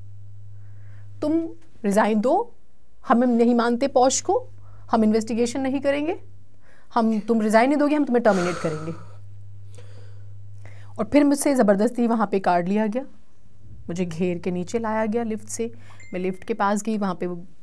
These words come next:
व्यक्ति लिफ्ट रोक के खड़ा था लिफ्ट में मेरे लिए। पहले से तैयार था वो। फिर मैं नीचे आई। था नहीं, मतलब कुछ भी नहीं था शरीर में, आप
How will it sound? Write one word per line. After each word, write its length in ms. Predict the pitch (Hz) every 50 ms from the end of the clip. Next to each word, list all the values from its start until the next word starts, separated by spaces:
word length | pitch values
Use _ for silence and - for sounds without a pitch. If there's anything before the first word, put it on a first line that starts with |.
| -
व्यक्ति 300 | 180 185 185 185 - 220
लिफ्ट 300 | 196 190 190 185 - -
रोक 240 | 190 185 180 170 -
के 80 | 180 170
खड़ा 240 | - 170 156 151
था 120 | 151 - 165
लिफ्ट 340 | 165 160 160 160 - - 202
में 100 | 170 165
मेरे 180 | 165 165 165
लिए। 220 | 160 165 175 180 190 - - - - - - - - - - - - - - - - - - - - - - - -
पहले 240 | 208 208 220 233 240
से 140 | 240 226 196
तैयार 280 | 190 180 165 160 160
था 160 | 160 160 180
वो। 140 | 180 175 180 - - - - - - - - - - - - - - - - - - - - - - - - - - - - - - - - - - - - - - - - - - - - - - - - - - - - - - - -
फिर 340 | - - 208 208 202 196 - - - - - - - - - - - - - - - - - - -
मैं 80 | 240 214
नीचे 360 | 202 214 214 208 - 269 240
आई। 180 | 196 214 240 240 - - - - - - - - - - - - - - - - - - - - - - - - - - - - - - - - -
था 140 | 294 311 330
नहीं, 140 | 339 330 285
मतलब 320 | 254 233 226 - 240 240
कुछ 200 | - 320 320 -
भी 80 | 359 349
नहीं 120 | 302 247
था 140 | 226 - 202
शरीर 300 | 185 - 202 180 175 170
में, 160 | 180 180 180
आप 200 | - - 180 -